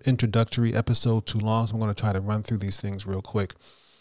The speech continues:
One of the things I want you to try to understand that this,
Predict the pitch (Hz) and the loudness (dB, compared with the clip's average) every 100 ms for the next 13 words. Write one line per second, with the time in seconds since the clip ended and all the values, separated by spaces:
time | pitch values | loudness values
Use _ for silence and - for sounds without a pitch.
0 | _ _ _ _ 123 156 202 175 - 160 | _ _ _ _ 2 6 8 6 6 6
1 | 139 123 127 127 127 113 - 117 - 120 | 8 8 6 4 2 2 2 2 2 2
2 | 110 - 110 107 104 - 120 113 104 104 | 2 2 0 2 0 0 2 2 0 0
3 | 143 143 - - - - | 2 4 4 0 -4 -18